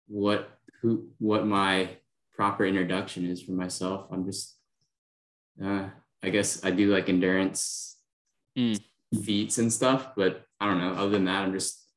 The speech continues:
Speaker 1: a normal guy living his
Speaker 2: Yeah. You wanna talk a little bit about what got you into wanting to, like, walk across America, do the endurance stuff? Were you doing endurance stuff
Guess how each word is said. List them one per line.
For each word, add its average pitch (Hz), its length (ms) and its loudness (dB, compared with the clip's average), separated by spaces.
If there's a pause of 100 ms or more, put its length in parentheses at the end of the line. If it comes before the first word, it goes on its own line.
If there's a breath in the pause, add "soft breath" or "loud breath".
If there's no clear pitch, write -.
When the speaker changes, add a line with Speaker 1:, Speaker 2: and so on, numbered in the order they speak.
(160)
Speaker 1:
a 98 40 -2
normal 95 300 2
guy 98 420 2 (480)
living 101 280 -2
his 98 100 4
Speaker 2:
Yeah. 92 100 2 (1600 loud breath)
You 147 80 8
wanna 190 180 10
talk 147 300 4
a 139 40 2
little 139 200 6
bit 147 180 2
about 120 460 2 (240)
what 120 360 2 (720)
got 120 400 0
you 113 180 -2
into 113 560 0
wanting 107 480 0
to, 107 160 -8
like, 98 320 0 (200)
walk 110 340 4
across 104 440 -2
America, 101 720 -2 (140)
do 113 140 2
the 110 120 2
endurance 101 640 0
stuff? 98 640 0
Were 98 100 0
you 98 140 0
doing 107 340 0
endurance 101 440 -2
stuff 101 260 -4